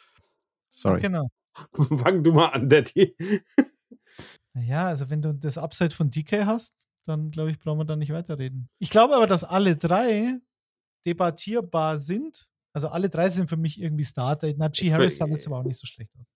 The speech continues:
Speaker 3: Ich glaube, ich glaube auch, dass ich am Ende bei Najee Harris landen würde. Aber ich finde auch Romeo Doubs wirklich gut, gut argumentierbar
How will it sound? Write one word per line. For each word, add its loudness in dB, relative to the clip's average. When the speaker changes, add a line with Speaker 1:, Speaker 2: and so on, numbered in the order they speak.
Speaker 3:
Ich -10
glaube, 4
ich -12
glaube 4
auch, 2
dass 4
ich 0
am 2
Ende 2
bei 4
Najee 2
Harris 4
landen 2
würde. 4
Aber 2
ich -4
finde 0
auch -2
Romeo 4
Doubs 2
wirklich -6
gut, -4
gut -6
argumentierbar 2